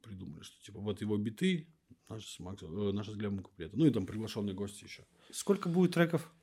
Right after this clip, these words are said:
Speaker 2: Пока еще, то есть добавляется, да, периодически?
Speaker 1: Слушай, ну,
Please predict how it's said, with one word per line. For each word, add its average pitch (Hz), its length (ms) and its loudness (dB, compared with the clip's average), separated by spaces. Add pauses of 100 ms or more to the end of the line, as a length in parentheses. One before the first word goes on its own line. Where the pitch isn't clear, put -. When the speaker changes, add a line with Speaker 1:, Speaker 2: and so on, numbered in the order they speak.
(380)
Speaker 2:
Пока 143 200 6
еще, 160 200 8
то - 220 6
есть 160 140 8
добавляется, 156 480 12
да, 165 120 6
периодически? 113 640 2 (440)
Speaker 1:
Слушай, - 360 -2
ну, 175 480 6